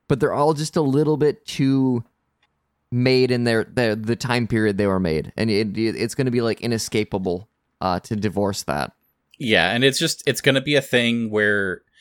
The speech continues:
Speaker 2: a time will come where there's a phrase that describes, "Oh, those twenty tens,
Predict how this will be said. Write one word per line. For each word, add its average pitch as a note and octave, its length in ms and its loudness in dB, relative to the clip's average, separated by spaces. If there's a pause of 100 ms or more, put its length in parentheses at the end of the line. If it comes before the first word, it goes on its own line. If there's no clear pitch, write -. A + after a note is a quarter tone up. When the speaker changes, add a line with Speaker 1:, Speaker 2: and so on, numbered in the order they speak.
(520)
Speaker 2:
a A2+ 80 2
time C3+ 300 2
will B2+ 100 0
come G#2+ 400 0
where G2 220 0
there's G2+ 360 0
a A2 80 4
phrase F#2+ 600 0
that G2 160 -2
describes, F#2 680 2
"Oh, A#2+ 160 4
those G#2+ 220 0
twenty A2 320 0
tens, F2 720 -2